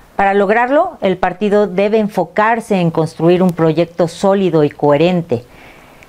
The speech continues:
que represente una alternativa auténtica y atractiva para las próximas elecciones. Es fundamental que la dirigencia, antes de pensar en la reelección, demuestre con hechos su compromiso con la reconstrucción y fortalecimiento del partido.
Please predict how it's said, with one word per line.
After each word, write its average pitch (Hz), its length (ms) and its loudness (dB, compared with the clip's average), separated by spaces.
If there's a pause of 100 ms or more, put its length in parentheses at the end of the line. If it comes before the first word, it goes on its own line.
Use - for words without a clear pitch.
que 214 120 -2
represente 240 560 -2
una 294 160 2
alternativa 214 720 0
auténtica 220 760 0
y 202 160 -2
atractiva 220 640 -2
para 233 240 0
las 190 180 -2
próximas 185 520 -2
elecciones. 135 680 -4 (460)
Es 202 140 0
fundamental 233 760 0
que 240 100 -2
la 202 140 2
dirigencia, 180 800 -2 (400)
antes 254 360 -2
de 202 120 0
pensar 202 500 -2
en 180 220 2
la 226 140 0
reelección, 214 640 -2 (400)
demuestre 254 640 0
con 185 300 0
hechos 233 420 0
su - 200 -4
compromiso 180 840 0 (300)
con 226 180 0
la 214 180 -2
reconstrucción 202 1000 0
y 190 60 0
fortalecimiento 175 880 -2
del 151 140 0
partido. 123 480 -6